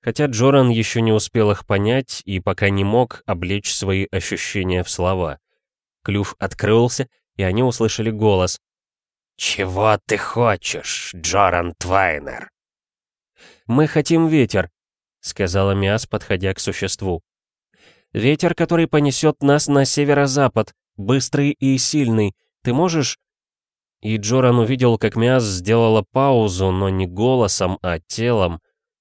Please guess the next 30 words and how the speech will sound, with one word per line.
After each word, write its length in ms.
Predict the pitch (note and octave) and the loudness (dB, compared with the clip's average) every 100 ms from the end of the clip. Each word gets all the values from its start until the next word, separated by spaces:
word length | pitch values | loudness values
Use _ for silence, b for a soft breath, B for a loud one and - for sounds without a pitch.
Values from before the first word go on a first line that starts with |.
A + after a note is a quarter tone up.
| _ | _
В 80 | - | -8
ее 320 | G2 A2+ B2 | -4 -2 0
шаге 340 | A#2 - D3 C3+ | 0 -2 -2 2
возникла 460 | B2 A2 C#3 C3+ | 2 2 0 2
легкая 400 | A#2 B2+ - C3 | 2 0 0 -2
заминка, 640 | A#2 A#2 A#2 D3+ D#3+ A2+ F#2+ _ _ _ | 0 0 2 0 0 -2 -4 _ _ _
словно 420 | - G#2 G2+ G2+ | -2 0 2 2
какая-то 460 | G2 G2 A2 A2 G#2+ | 0 0 2 2 2
незнакомая 720 | G#2 F#2+ G#2 G#2 G#2+ G#2 G2+ | 0 2 0 2 2 2 0
мысль 320 | A2 - A2 | 0 -2 -2
сильно 380 | - A2+ G#2+ A2 | -2 -2 0 0
ее 380 | G#2+ G2 F#2+ A2 | 0 -2 -2 -2
огорчила, 720 | A2 G2 G#2 - - C3+ A2+ F2+ _ _ _ _ | -2 -2 -2 -2 -4 0 0 -2 _ _ _ _
и 80 | - | -4
когда 260 | G2+ F#2 G#2+ | -4 0 2
Миас 320 | G#2+ A2 - | 4 2 0
снова 480 | - A2 A2+ G2+ G2 | -2 2 4 4 2
заговорила, 640 | F2+ F2 F#2 F#2 A#2+ A2 | 0 0 0 2 2 0
в 60 | F#2 | 0
ее 260 | F#2+ G2 | -4 -2
словах 460 | G2+ G#2 G2 A#2 A#2+ | 0 0 2 0 0
не 120 | A#2+ | -2
прозвучало 720 | - A#2 A2+ A#2+ - B2 G2+ | 0 -2 -2 -4 -2 0 0
приказа. 640 | F2+ G2+ - G2 E2+ E2 - _ _ _ _ _ _ - | 0 -4 0 0 0 -6 -10 _ _ _ _ _ _ -4
«Ты 140 | C3 | -2
сделаешь 500 | A#2 B2+ G3 F#3 - | -2 0 0 0 -2
это 160 | G#2+ G#2+ | -2 -2
для 180 | G2 | 0
нас, 220 | G2+ G2 - | 0 0 0
Ветрогон? 580 | G#2 G#2 F#2+ G2+ F#2+ | 0 0 0 2 0